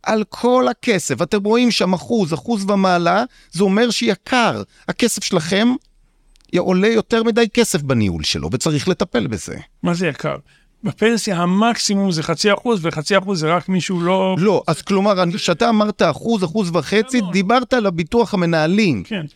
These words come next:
Speaker 1: ובפנסיה, כנגד, אתה אומר שהממוצע הוא חצי אחוז?
Speaker 2: לא, לא, לא, לא, לא, המקסימום זה חצי אחוז.
Speaker 1: המקסימום
Speaker 2: המקסימום
Speaker 1: חצי
Speaker 2: חצי אחוז.
Speaker 1: אחוז, כלומר, הממוצע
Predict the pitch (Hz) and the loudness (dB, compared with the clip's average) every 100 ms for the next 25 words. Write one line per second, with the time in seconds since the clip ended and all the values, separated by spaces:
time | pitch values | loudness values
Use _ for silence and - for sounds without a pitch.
0 | - - 135 170 147 - 208 226 - 269 | -20 -14 -4 -4 -4 -2 0 0 0 2
1 | 285 - 220 196 214 262 240 220 202 208 | 2 2 0 2 0 0 -2 0 0 2
2 | 196 - 185 170 165 160 - - 180 190 | 2 2 0 2 0 0 -4 -2 0 0
3 | 160 - - - 185 196 220 233 247 254 | -2 -10 -8 -2 0 0 0 0 0 0
4 | 254 254 196 175 185 254 - - 190 165 | 0 0 0 0 2 0 -2 -4 -2 -2
5 | 156 151 147 160 156 - 160 151 247 240 | -2 -4 -4 -2 -2 -2 -6 0 2 4
6 | 240 294 320 196 202 233 359 302 214 180 | 4 4 2 0 0 0 0 0 0 -2
7 | 220 190 214 185 160 190 - 208 208 233 | -2 0 0 0 0 -4 -2 -2 0 0
8 | 220 220 220 220 269 | 2 2 2 2 2